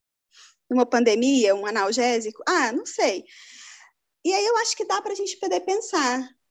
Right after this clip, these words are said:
e aí pensar em várias coisas, em vários aspectos que a série também coloca, dessa questão do tribunal, dessa questão das farmacêuticas estarem muito imiscuídas com o governo,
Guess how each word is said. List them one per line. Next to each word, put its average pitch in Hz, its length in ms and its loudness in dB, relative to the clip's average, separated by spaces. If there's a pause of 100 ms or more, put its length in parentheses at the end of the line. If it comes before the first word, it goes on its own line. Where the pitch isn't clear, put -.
(220)
e 262 140 -2
aí 277 200 0
pensar 330 400 0
em 359 100 4
várias 370 560 4
coisas, 294 460 0
em 277 60 -2
vários 285 220 0
aspectos 302 580 -2
que - 80 -8
a 277 60 -6
série 277 240 -4
também 269 260 -2
coloca, 254 480 2
dessa 247 240 -4
questão 254 320 -2
do 247 100 -10
tribunal, 262 580 -2
dessa 254 200 -2
questão 254 400 -6 (460)
das 294 180 -2
farmacêuticas 277 760 0
estarem 233 640 -8 (320)
muito 311 640 2
imiscuídas 262 840 -2
com 247 140 -4
o - 20 -8
governo, 233 920 0